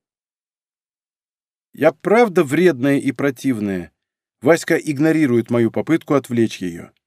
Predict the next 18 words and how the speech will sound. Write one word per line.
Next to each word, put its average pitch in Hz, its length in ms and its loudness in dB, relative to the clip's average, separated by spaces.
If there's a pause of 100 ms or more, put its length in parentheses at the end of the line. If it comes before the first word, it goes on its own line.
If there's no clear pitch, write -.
(540)
Задаёт 147 460 2
свой 165 220 4
глупый 165 340 0
вопрос 175 360 0
по-взрослому 151 680 0
серьёзно. 139 680 -2 (880)
И 120 80 2
устремляет 165 720 2
на 170 60 2
меня 190 280 4
поблекшие 165 640 2
от 143 80 -4
болезни 143 400 0
глазки — 117 640 -2 (340)
полные 131 380 4
горечи 139 560 2
и 131 200 -2
обиды, 98 560 -4